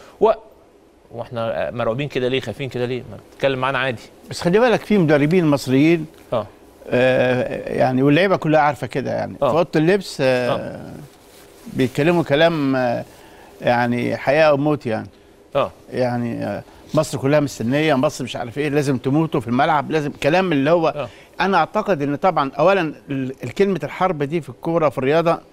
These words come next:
Speaker 2: آه، خارج السياق خالص، ما،
Speaker 1: آه.
Speaker 2: ما يصحش يعني. بس هو ما يقصدش إنها حرب بمعنى الحرب.
Speaker 1: طبعا، طبعا.
Speaker 2: هو
Speaker 1: هو
Speaker 2: عايز يقول
Speaker 1: مصطلحه.
Speaker 2: إنها، إنها م-، ماتش جامد
Speaker 1: آه.
Speaker 2: قوي يعني.
Speaker 1: أقول لحضرتك
Speaker 2: آه.
Speaker 1: الصراحة،
Speaker 2: مم.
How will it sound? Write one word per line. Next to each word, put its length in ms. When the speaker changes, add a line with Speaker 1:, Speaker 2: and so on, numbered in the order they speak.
Speaker 2:
آه، 220
خارج 280
السياق 320
خالص، 440
ما، 160
Speaker 1:
آه. 220
Speaker 2:
ما 100
يصحش 460
يعني. 180
بس 180
هو 120
ما 100
يقصدش 340
إنها 120
حرب 300
بمعنى 360
الحرب. 320
Speaker 1:
طبعا، 220
طبعا. 320
Speaker 2:
هو 80
Speaker 1:
هو 40
Speaker 2:
عايز 260
يقول 200
Speaker 1:
مصطلحه. 160
Speaker 2:
إنها، 560
إنها 320
م-، 260
ماتش 220
جامد 300
Speaker 1:
آه. 80
Speaker 2:
قوي 220
يعني. 260
Speaker 1:
أقول 120
لحضرتك 240
Speaker 2:
آه. 40
Speaker 1:
الصراحة، 460
Speaker 2:
مم. 140